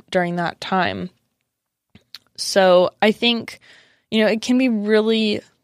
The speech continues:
again, difficult to start things from scratch,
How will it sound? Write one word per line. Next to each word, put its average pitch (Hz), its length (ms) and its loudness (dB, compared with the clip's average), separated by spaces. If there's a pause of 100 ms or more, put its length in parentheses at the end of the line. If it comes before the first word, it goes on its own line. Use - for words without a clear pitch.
(420)
again, 180 360 0
difficult 185 520 -2
to 190 100 -6
start - 360 -2
things 180 600 -4 (1300)
from 185 340 -4
scratch, - 680 -2